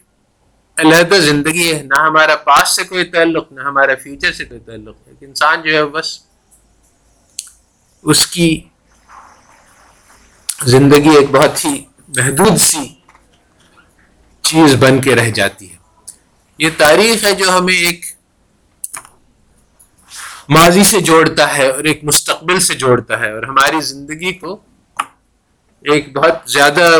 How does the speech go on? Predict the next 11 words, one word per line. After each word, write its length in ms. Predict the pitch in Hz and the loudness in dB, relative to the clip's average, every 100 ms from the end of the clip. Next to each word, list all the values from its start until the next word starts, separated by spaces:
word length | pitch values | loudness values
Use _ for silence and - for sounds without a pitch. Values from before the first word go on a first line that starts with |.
| 131 | 2
بڑے 300 | 143 180 190 170 160 - _ - - _ _ _ _ _ _ _ _ _ | 0 2 0 -2 -6 -14 _ -8 -8 _ _ _ _ _ _ _ _ _
کانٹیکسٹ 640 | 147 151 156 170 175 - 147 | 0 0 0 -2 -2 -6 -4
میں، 160 | 143 | -2
بڑے 280 | 131 143 156 | 2 2 2
فریم 380 | 151 151 165 160 | 0 -4 -4 0
ورک 220 | 175 170 | 0 -2
میں 120 | 151 | -8
ایک 180 | 151 - | -12 -10
جگہ 240 | 117 131 139 | -6 -4 -4
دیتا 340 | 113 101 | -4 -6
ہے۔ 40 | 101 | -6